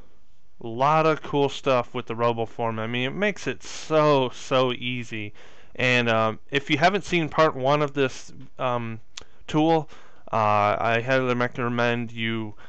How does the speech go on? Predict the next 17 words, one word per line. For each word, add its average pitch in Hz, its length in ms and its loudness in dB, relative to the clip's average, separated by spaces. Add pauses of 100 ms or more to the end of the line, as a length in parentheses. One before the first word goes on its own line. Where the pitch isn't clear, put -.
(360)
uh, 107 160 0
just 117 220 -6
click 180 180 2
the 139 120 4
link 139 180 4
above 110 720 2
in 120 160 -4
the 113 80 -6
green 131 320 -2
box 110 500 0
and 113 200 -8
go 117 100 -2
check - 320 -2
out 117 220 0
that 110 240 0
video 117 400 -2
first 110 580 -2